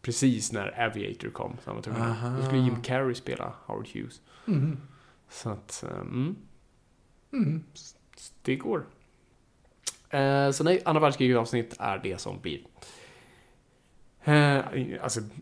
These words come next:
Speaker 1: andra världskriget-filmer, ska vi säga, inte <laughs> nittonhundra. <laughs>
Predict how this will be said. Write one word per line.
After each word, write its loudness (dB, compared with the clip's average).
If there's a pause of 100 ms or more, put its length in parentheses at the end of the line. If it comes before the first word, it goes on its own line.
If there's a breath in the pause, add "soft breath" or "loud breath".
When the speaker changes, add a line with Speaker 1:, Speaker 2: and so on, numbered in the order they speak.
Speaker 1:
andra -8
världskriget-filmer, -2
ska -6
vi 2
säga, 2
inte 0
<laughs> 4
nittonhundra. 8
<laughs> 4